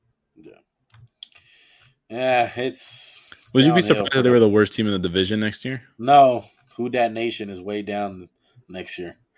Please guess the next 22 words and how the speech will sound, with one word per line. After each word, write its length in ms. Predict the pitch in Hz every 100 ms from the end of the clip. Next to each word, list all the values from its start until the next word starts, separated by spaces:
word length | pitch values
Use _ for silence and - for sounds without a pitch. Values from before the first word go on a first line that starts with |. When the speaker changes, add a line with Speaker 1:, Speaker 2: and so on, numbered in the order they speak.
| _ - - -
Speaker 1:
<laughs> 640 | - - - - - -
Speaker 2:
Are 120 | 113
the 120 | 113 113
Atlanta 300 | 110 127 123
Falcons 420 | 120 120 123 107
or 80 | 104
Carolina 420 | 110 104 101 92
Panthers 460 | 98 90 90 87 - -
on 120 | 82 82
the 100 | 78
upswing? 320 | 82 - 82
I 140 | - 190
think 180 | 311
the 320 | - 101 92 -
Falcons 480 | - 104 151 110 87
are 60 | 87
kind 220 | - 107
of 80 | 98
on 100 | 92
the 100 | 87
upswing, 540 | 107 - 98 82 85
but 260 | 87 87